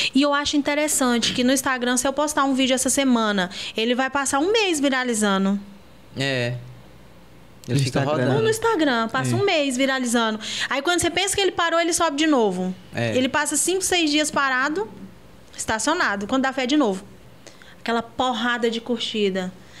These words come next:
Speaker 1: Aí, e no TikTok não, no TikTok ele estoura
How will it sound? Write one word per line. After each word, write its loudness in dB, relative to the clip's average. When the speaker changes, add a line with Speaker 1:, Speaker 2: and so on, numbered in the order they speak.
Speaker 1:
Aí, 0
e 2
no 6
TikTok -4
não, 4
no 2
TikTok -4
ele 4
estoura 0